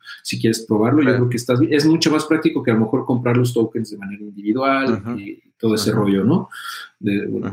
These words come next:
Speaker 1: es
Speaker 2: Ujú.
Speaker 1: una manera, es una, una opción también. Eh, y bueno, pues, eh,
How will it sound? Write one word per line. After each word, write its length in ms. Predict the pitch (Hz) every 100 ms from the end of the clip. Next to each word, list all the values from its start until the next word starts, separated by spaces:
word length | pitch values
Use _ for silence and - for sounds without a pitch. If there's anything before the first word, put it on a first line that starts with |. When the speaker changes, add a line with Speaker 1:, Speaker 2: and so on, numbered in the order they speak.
| 107
Speaker 1:
es 80 |
Speaker 2:
Ujú. 80 | 120
Speaker 1:
una 80 | 107
manera, 280 | 98 101 107
es 120 | 110
una, 260 | 110 107 110
una 160 | 110
opción 420 | 104 - 110 95
también. 440 | 92 92 92 92 92 - - -
Eh, 400 | - 98 95 95 -
y 120 | 107
bueno, 280 | 110 107 -
pues, 280 | 101 - -
eh, 300 | 107 98 95